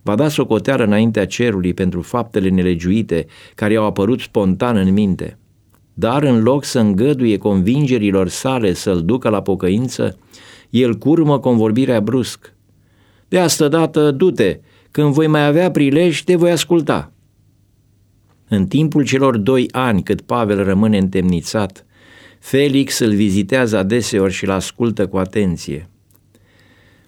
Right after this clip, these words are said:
O rază de lumină din cer a strălucit asupra lui, eh, Felix. Oare va refuza mereu oferta harului? Dumnezeu îl urmărește pe Felix cu bunătatea lui și, prin Pavel, el apelează iubitor la inima sa.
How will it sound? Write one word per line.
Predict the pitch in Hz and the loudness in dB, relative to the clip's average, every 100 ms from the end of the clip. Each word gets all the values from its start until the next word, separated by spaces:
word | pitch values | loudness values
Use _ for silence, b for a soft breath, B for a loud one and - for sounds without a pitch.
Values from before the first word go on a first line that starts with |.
| b | b
O | 120 | 0
rază | 127 214 165 160 | 0 0 2 2
de | 143 | 2
lumină | 135 131 160 135 | 2 2 2 2
din | 117 113 | 2 2
cer | 104 147 131 | 0 0 0
a | |
strălucit | 110 - 104 98 101 | 0 -2 -2 -2 -2
asupra | 98 101 92 104 | -2 -2 -4 -2
lui, | 92 95 92 | 0 2 2
eh, | 90 87 | 0 -2
Felix. | - 95 80 80 - - - _ _ b b b b | -2 -2 -2 -8 -12 -16 -18 _ _ b b b b
Oare | 131 160 | 0 2
va | 165 | 2
refuza | 151 123 117 110 156 | 2 2 0 2 2
mereu | 139 110 135 | 2 2 0
oferta | 117 104 120 123 104 | 0 0 -2 -2 -6
harului? | - 104 123 113 101 92 _ _ _ _ _ _ _ _ B B B B | -4 -4 -4 -4 -6 -10 _ _ _ _ _ _ _ _ B B B B
Dumnezeu | - 139 151 143 123 202 | -2 0 2 2 4 4
îl | 185 | 4
urmărește | 165 147 143 170 165 - 139 | 2 2 2 2 0 -2 0
pe | 131 | 0
Felix | 110 156 151 - | 0 0 0 0
cu | 131 | -2
bunătatea | 117 127 120 160 151 131 | 2 2 2 0 0 0
lui | 127 131 | 2 0
și, | 90 - | 0 -2
prin | 113 127 127 | 0 2 0
Pavel, | 101 135 156 131 107 92 b b b | 0 0 0 0 -2 -2 b b b
el | 156 | 0
apelează | 180 - 147 143 170 139 135 | 0 0 0 2 2 2 2
iubitor | 127 120 110 143 135 | 2 0 0 0 2
la | 117 | 2
inima | 120 120 110 101 | 2 2 0 -2
sa. | - 98 | -4 -4